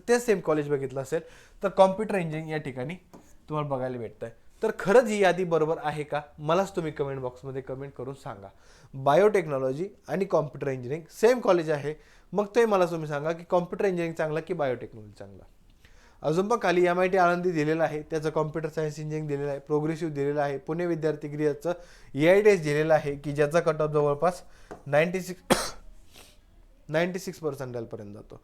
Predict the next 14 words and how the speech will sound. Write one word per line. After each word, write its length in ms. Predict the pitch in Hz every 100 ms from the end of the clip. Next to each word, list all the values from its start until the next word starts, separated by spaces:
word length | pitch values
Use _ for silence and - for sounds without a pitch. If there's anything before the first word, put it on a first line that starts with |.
| - _ -
तर 120 | 208
या 180 | 190 185
सर्व 220 | 190 202
गोष्टींची 460 | 190 185 190 180 175
आपण 220 | 160 170
खात्री 320 | 165 - - 165
केली 260 | 170 147
पाहिजे. 320 | 127 110 117 147 - - -
माझा 240 | 151 190
just 380 | 226 226 226 - -
हाच 340 | - 185 202 202
मोटिव्ह 340 | 190 180 180
आहे 200 | 139 127
की 180 | 127 202